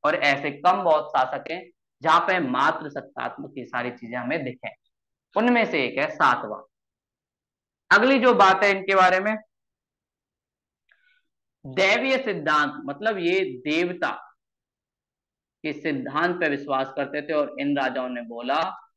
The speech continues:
"हम लोग भगवान के प्रतिनिधि हैं और भगवान के प्रतिनिधि हैं तो भगवान ने हमें आदेश दिया है कि आप लोगों का प्रतिनिधित्व करें, इसलिए आप लोग,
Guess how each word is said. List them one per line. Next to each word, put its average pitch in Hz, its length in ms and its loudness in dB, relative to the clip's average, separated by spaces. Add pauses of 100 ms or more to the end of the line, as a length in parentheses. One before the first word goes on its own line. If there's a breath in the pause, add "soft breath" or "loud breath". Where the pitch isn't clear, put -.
(180)
"हम 185 200 0
लोग 196 440 -2
भगवान 139 420 -2
के 156 140 -6
प्रतिनिधि 123 580 -6
हैं 120 400 -4 (1700)
और 131 100 -2
भगवान 196 600 2
के 202 80 -2
प्रतिनिधि 196 680 -4
हैं 226 280 -4
तो 151 100 -4
भगवान 156 680 -2 (480)
ने 165 240 0
हमें 151 260 -2
आदेश 131 340 -2
दिया 135 300 -4
है 165 120 0
कि 139 180 -8
आप 120 240 -2
लोगों 123 220 -6
का 151 160 -4
प्रतिनिधित्व 127 680 -8
करें, 117 260 -4 (1160)
इसलिए 226 320 2
आप 147 280 4
लोग, 143 480 2